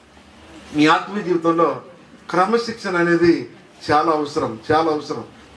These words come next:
చాలా సందర్భాలు ప్రభు అన్నాడు, "అక్రమం చేయవారులారా, క్రమం లేని వారులారా, మీరు నా ఎదురు నుంచి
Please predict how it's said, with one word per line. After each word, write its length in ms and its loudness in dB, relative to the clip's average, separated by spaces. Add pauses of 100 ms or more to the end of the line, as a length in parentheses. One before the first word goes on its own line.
చాలా 160 2
సందర్భాలు 440 0
ప్రభు 240 -4
అన్నాడు, 380 -2 (460)
"అక్రమం 500 0 (100)
చేయవారులారా, 640 0 (460)
క్రమం 380 0
లేని 180 2
వారులారా, 520 -4 (560)
మీరు 100 -4
నా 160 0
ఎదురు 240 0
నుంచి 360 -4